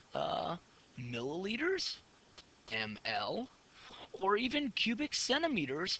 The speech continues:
for other objects. Milliliters would be for liquid,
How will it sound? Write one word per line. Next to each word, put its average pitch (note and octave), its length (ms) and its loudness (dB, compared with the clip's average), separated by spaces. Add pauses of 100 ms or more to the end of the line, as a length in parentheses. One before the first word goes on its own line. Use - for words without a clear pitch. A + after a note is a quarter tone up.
for F3+ 520 2 (1900)
other B3+ 340 6
objects. - 800 -4 (680)
Milliliters G3 600 -2
would G#3 120 -6
be A3 120 -4
for A#3 180 -4
liquid, A#2+ 560 -6